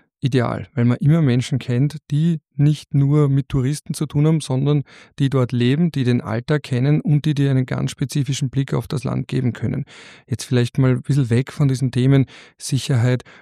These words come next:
Unterdrückung. Was war der andere Eindruck, den du bekommen hast? Vom Gefühl jetzt, einfach vom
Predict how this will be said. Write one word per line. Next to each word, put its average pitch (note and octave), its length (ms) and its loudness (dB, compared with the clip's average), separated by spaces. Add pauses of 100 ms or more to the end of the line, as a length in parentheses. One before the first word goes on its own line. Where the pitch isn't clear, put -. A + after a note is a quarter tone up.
Unterdrückung. B2+ 720 0 (420)
Was A#2+ 220 -2
war A#2 60 0
der A2 100 -2
andere D3 320 4
Eindruck, A2+ 400 -2
den A#2 140 0
du A2+ 80 -2
bekommen A2+ 500 -2
hast? - 320 -8 (300)
Vom A#2 480 0 (100)
Gefühl D3+ 600 2
jetzt, - 340 -6
einfach A#2+ 200 -6
vom A#2 280 0